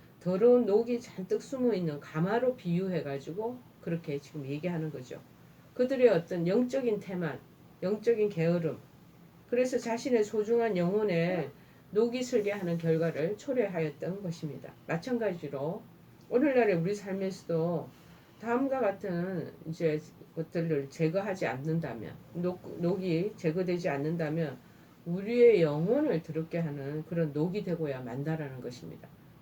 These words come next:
저는 그 오늘 본문의 말씀을 보면서 굉장히 큰 저에게도 이 깨달음이 있고 고개가 끄덕여지는 그러한,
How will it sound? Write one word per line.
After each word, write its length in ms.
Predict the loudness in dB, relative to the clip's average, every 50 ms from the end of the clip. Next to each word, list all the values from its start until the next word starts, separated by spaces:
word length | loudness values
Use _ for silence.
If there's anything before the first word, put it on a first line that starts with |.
| -8
저는 240 | -4 -2 -2 -2 0
그 100 | 2 0 0
오늘 340 | 0 0 -2 0 0 -2 -2
본문의 420 | -2 -4 -4 -2 -2 0 0 0
말씀을 400 | 0 -2 -2 -4 -4 -4 -4 -4
보면서 320 | -2 -4 -4 -4 -6 -6 -4
굉장히 380 | -4 -4 -2 -2 -2 -2 -4
큰 400 | -4 -4 -6 -4 -4 -6 -8 -10 -12 -16 -20 -20 -20 -20 -14
저에게도 840 | -6 -4 0 0 0 0 0 -2 -2 -2 -4 -2 -2 -4 -6 -8 -10 -14 -12 -10
이 200 | -8 -8 -8 -8 -4
깨달음이 500 | -2 0 2 2 0 0 0 -2 -2 -4 -6
있고 340 | -10 -12 -14 -12 -12 -10 -8
고개가 440 | -8 -8 -6 -4 -4 -4 -6 -6 -6
끄덕여지는 1000 | -6 -4 -4 -4 -4 -2 -4 -4 -6 -8 -8 -6 -6 -6 -6 -6 -8 -8 -8 -8
그러한, 480 | -8 -4 -4 -4 -4 -4 -6 -8 -10